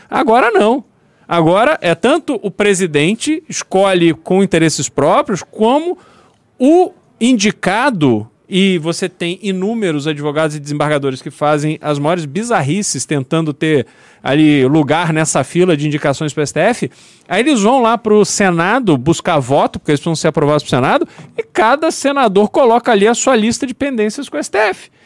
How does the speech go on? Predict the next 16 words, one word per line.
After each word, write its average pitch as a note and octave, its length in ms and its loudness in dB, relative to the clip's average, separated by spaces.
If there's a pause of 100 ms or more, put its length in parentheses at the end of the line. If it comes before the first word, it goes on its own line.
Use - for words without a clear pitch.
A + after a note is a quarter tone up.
(160)
E A#3 80 0
aquele A#3+ 300 0
ministro, A3+ 320 2
de D#4 60 -8
uma C4 80 -2
certa A#3 300 0
forma, A#3+ 280 0
ele G4 120 0 (360)
tem E4 100 -8
que - 60 -10
se - 60 -10
comprometer D4 800 2
a, E3+ 240 2 (240)
a F#3 180 -2
ajudar, D#3 600 0 (320)
né? G#3+ 240 0